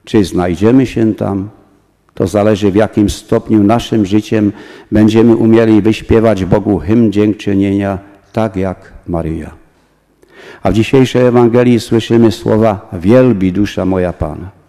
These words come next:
Za co Matka Boża wielbi i za co dziękuje? Za dar zbawienia,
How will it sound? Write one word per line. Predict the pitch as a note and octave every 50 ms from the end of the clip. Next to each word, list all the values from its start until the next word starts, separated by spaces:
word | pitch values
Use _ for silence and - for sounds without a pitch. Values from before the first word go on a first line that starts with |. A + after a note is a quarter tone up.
| _ _ _ _ _ _ _ _ _ _ _ -
Za | E2+ D#2 F2 F2+
co | - - - G#2+ G#2+
Matka | G#2+ G#2 - - - G2+ G2+
Boża | G2 G#2 F#2+ G2 G2+ G2
wielbi | F2+ F#2+ G2+ G2+ G2+ G#2 G2 G#2 G2+ G2 - - - - - -
i | G#2
za | F2+ G2+ G2
co | G2 - A2+ G#2
dziękuje? | G2 G#2+ G#2 G2 - - G#2+ A2+ B2 B2+ A#2 A2 - - - _ _ _ _ _ _ _ _ _ _ _ -
Za | - F#2 A2+ B2 C3
dar | C3 C3 C3 C3 A2+
zbawienia, | G#2+ A2 G2+ G2+ A2 A2 G#2+ A#2 C3 C3 A#2+ G#2 F2+ F2+